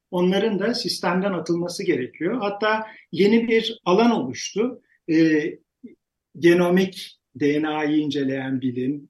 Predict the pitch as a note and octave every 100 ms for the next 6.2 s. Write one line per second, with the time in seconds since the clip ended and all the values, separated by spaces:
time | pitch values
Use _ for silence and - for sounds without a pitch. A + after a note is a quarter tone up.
0 | - C#3 C3+ B2+ C3 C3 C#3 - D#3+ D3
1 | - D#3+ - D3+ C#3 E3 C3+ C#3 C#3+ C#3+
2 | C#3+ C#3+ C#3+ C#3+ C#3 A#2+ A#2+ A#2 C#3 -
3 | D#3 D#3 D3 C#3+ E3 E3 - _ D#3 D3
4 | - _ _ _ D3+ D3 D#3+ D3+ D3+ D3+
5 | D#3 C#3 B2+ A#2+ B2 B2 B2 B2 A#2+ D#3+
6 | C#4+